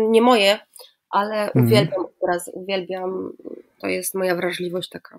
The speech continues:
Speaker 1: Zawsze mi się marzyło, żeby spróbować iść w abstrakcję, ale to było tak, że ja, jak już byłam na studiach, to nie miałam za bardzo czasu, e, bo ja dość dużo trenowałam. W ogóle na studiach w Krakowie to jest moja duma, że,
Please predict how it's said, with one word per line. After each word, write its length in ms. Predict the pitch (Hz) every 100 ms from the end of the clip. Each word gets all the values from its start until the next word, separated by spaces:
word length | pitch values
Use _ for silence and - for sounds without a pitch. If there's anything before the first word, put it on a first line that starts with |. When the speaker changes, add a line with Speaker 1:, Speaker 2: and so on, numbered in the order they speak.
| _
Speaker 1:
Zawsze 440 | 185 240 320 - 453
mi 60 | 330
się 140 | 285
marzyło, 480 | 262 233 233 269 254
żeby 300 | 240 233 226
spróbować 600 | - 220 226 240 214 -
iść 180 | 185 -
w 100 | -
abstrakcję, 720 | - - 170 - - 175 185 -
ale 440 | 208 214 220 226 226 _ _ _ _ - - _ _
to 80 | -
było 160 | 320 349
tak, 240 | 277 285 262
że 160 | 262
ja, 260 | 247 247 247 - - _ _ _ -
jak 200 | - 214
już 100 | 226 220
byłam 180 | 247 240
na 100 | 226
studiach, 400 | - 233 240 240
to 100 | 226
nie 100 | 220
miałam 240 | 214 214
za 60 | 202
bardzo 300 | 190 - 196
czasu, 380 | - 190 - 381 440 _ _ _ _ -
e, 140 | 190 185
bo 180 | 190 185
ja 180 | 185 185
dość 280 | 180 - -
dużo 140 | _ 185
trenowałam. 500 | 190 190 175 175 190
W 60 | 180
ogóle 160 | 196 196
na 120 | 190
studiach 360 | - 220 202
w 40 | -
Krakowie 420 | - - 180 185
to 140 | -
jest 160 | 185 -
moja 240 | 185 180
duma, 400 | 180 320 202 185
że, 260 | 185 190